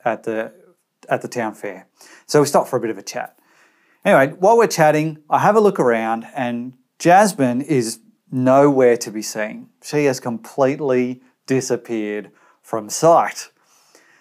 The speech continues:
Now, I don't know if you've ever lost someone that you've got responsibility for, but I, I don't recommend the experience. Uh,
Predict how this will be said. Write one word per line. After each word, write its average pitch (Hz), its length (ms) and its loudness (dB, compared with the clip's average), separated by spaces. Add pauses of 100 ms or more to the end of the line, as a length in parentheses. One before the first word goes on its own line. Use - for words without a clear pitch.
Now, 139 160 6
I 214 60 6
don't 233 120 4
know 180 160 6
if 151 160 0
you've 175 320 4
ever 156 240 2
lost 135 380 2
someone 135 360 0
that 131 120 -4
you've 135 180 -2
got 127 220 0
responsibility 123 880 -4
for, 131 480 -2 (480)
but 131 340 2
I, - 300 -16 (100)
I 147 140 2
don't 233 200 2
recommend 160 440 0
the 143 80 -2
experience. 123 840 -6 (240)
Uh, 113 260 0